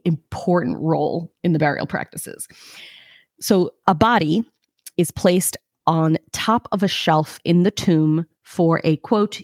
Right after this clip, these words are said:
"year and a day," which you may be familiar with that phrase that comes from that Judeo-Christian doctrine, "From ashes to ashes and dust to dust."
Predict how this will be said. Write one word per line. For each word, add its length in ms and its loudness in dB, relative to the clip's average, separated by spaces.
"year 480 0
and 120 2
a 40 -2
day," 480 0
which 400 0
you 220 -2
may 240 4
be 140 2
familiar 340 2
with 160 0
that 160 -2
phrase 240 0
that 160 0
comes 320 -2
from 420 0
that 340 -2
Judeo-Christian 920 0
doctrine, 600 -4
"From 260 -8
ashes 420 -2
to 140 -12
ashes 420 -2
and 120 0
dust 300 0
to 80 -8
dust." 540 -2